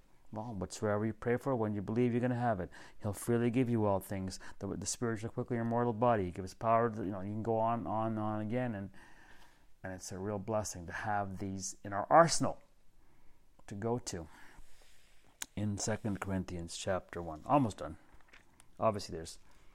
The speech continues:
hundreds and hundreds more that you can, but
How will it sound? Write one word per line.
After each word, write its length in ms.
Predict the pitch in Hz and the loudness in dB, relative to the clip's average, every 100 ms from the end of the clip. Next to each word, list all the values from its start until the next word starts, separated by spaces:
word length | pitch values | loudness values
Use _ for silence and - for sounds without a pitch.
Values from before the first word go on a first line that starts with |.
| - - - - | -20 -20 -20 -16
hundreds 560 | - 117 120 110 101 92 | -2 2 4 2 -2 -4
and 120 | 90 | -6
hundreds 400 | 101 95 92 - | -4 -2 -4 -6
more 320 | 92 95 98 | -2 -2 -2
that 220 | 95 95 | -4 -8
you 60 | - | -10
can, 120 | 92 87 98 - - - - - - - - - - - - | -8 -8 -10 -18 -20 -20 -20 -20 -20 -20 -20 -20 -20 -20 -14
but 240 | - 95 | -10 -10